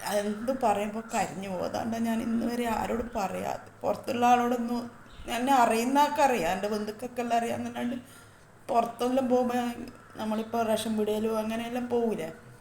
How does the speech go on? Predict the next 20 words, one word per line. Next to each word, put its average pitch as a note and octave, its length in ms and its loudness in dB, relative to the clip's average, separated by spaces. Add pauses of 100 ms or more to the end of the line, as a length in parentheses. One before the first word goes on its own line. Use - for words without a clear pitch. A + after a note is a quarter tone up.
(840)
പക്ഷെ F#3 180 -2
അവർക്ക് F#3+ 340 4
ആർക്കും A3 300 6
അറിഞ്ഞൂടാ F#3 380 4
ഞാൻ E3 220 -2
എന്തിനാ F3 280 0
മാസ്ക് E3+ 440 -2
ഇടുന്നതെന്നൊന്നും F3+ 560 -6
ആർക്കും E3+ 260 -8
അറിഞ്ഞൂടാ. - 320 -8 (140)
ആരും F#3 180 -8
ചോദിക്കും, F#3+ 300 -8 (560)
എല്ലാവരും F#3 300 8
ഇങ്ങനെ F#3+ 180 0
തമാശ F#3 440 2
വെക്കും, F3+ 260 -2
"അല്ല G3+ 220 0
നിനക്കെന്താ G#3 720 2
മാസ്ക് F#3 460 0
എന്നോ G3+ 260 -2